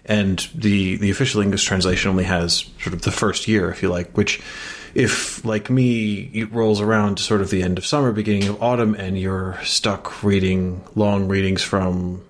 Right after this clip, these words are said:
Saint Augustine's, uh, Letter to the Shepherds,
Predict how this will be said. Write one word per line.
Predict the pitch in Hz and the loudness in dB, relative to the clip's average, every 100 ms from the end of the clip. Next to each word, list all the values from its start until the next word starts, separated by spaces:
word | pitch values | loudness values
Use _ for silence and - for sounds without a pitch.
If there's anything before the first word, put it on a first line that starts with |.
| _ _ - | _ _ -6
Saint | - 107 104 | 0 0 0
Augustine's, | 98 98 - 95 95 92 - - - - - - - - | 0 0 0 2 2 2 0 -6 -18 -18 -20 -20 -20 -8
uh, | - 90 82 | -2 0 0
Letter | 95 107 104 | 2 2 2
to | - 98 | 0 0
the | |
Shepherds, | 92 - 135 - 107 101 92 95 | 0 0 0 0 2 2 0 -2